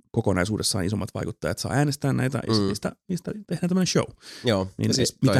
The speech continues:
Speaker 2: toihan on
Speaker 1: isom-, isom-, isompaa ei oo.
Speaker 2: Niin, ja siis toihan on ihan sama kuin siis Oscar, tota, ää, tää valintaprosessi, elikkä siellähän on myös se akatemia, joka koostuu
Speaker 1: Kyllä.
Speaker 2: sitten näistä vaik-, vai-, alan vaikuttajista, niin se,
Speaker 1: Joo.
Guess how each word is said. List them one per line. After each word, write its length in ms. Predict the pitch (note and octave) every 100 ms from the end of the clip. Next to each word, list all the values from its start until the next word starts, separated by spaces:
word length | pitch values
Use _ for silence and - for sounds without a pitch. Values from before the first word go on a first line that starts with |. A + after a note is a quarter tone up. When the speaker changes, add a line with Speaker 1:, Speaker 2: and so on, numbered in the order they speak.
| B2
Speaker 2:
toihan 20 | B2+
on 60 | C3+
Speaker 1:
isom-, 260 | C3+ C3+ -
isom-, 180 | C3+ -
isompaa 360 | C3 C3+ C3+ C3+
ei 160 | C#3+ G2+
oo. 240 | A#2 - -
Speaker 2:
Niin, 200 | A2+ G2
ja 60 |
siis 160 | G2+ G2+
toihan 240 | G2 F2+
on 140 | G#2+ A2
ihan 260 | C3 A2+ - -
sama 280 | B2 G#2+ G#2
kuin 320 | G#2+ G2 F#2
siis 200 | G2 F#2
Oscar, 400 | F#2+ - F2+ F2 _ _ _ _ _ _ G2
tota, 380 | F2 - F2+ - -
ää, 240 | F#2 F#2+
tää 200 | F2+ F2+
valintaprosessi, 680 | F#2 G2 F#2 - G2 F#2 -
elikkä 220 | F2+ F2 -
siellähän 300 | F2 F2 C3+
on 100 | C#3+
myös 180 | B2+
se 60 | -
akatemia, 460 | G#2+ G2+ F2+ F2+ F#2
joka 160 | F#2 F#2
koostuu 460 | F#2 F2+ - E2+
Speaker 1:
Kyllä. 180 | E2+ A#1
Speaker 2:
sitten 140 | F2
näistä 220 | F2+ F2+ F#2
vaik-, 380 | F2+ F2+ -
vai-, 160 | G2 G2
alan 260 | - G#2+ G2+
vaikuttajista, 680 | G2+ G2 F#2 - D2 - -
niin 140 | F2
se, 80 | B2+
Speaker 1:
Joo. 100 | C#3